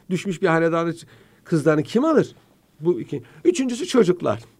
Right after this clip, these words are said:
Çocuklar bu işi önce bir oyun olarak görmüşler. Birun Sultan öyle demişti. "Çok hoşuma gitti. Gezmeye gidiyoruz, trene biniyoruz.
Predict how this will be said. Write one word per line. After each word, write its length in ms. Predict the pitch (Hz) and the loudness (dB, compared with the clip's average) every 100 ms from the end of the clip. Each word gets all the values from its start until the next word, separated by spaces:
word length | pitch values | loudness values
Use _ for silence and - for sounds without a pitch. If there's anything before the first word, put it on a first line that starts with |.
| _ - - | _ -20 -10
Çocuklar 460 | - 392 - 262 247 | 2 2 4 0 0
bu 100 | 269 | 0
işi 180 | 240 254 | 0 2
önce 260 | 247 220 | 2 2
bir 60 | 247 | 8
oyun 220 | 226 226 | 8 8
olarak 360 | 190 147 123 120 | 4 2 -2 -2
görmüşler. 500 | 117 113 110 - 110 _ _ 180 | -4 -4 -10 -14 -16 _ _ -2
Birun 200 | 190 196 | 0 2
Sultan 320 | 202 202 196 | 0 -2 4
öyle 200 | 185 151 | 4 4
demişti. 300 | 131 117 123 - - | -2 -8 -14 -18 -8
"Çok 240 | - 214 - | 0 0 0
hoşuma 380 | 117 117 98 | -8 -6 -8
gitti. 440 | 98 101 - 120 117 | -8 -10 -10 -8 0
Gezmeye 440 | 151 135 147 160 | 2 2 2 2
gidiyoruz, 520 | 120 95 98 95 98 | 0 -4 -4 -6 -8
trene 400 | - 135 127 127 | -6 -2 0 0
biniyoruz. 480 | 117 98 95 95 - | -2 -4 -4 -6 -10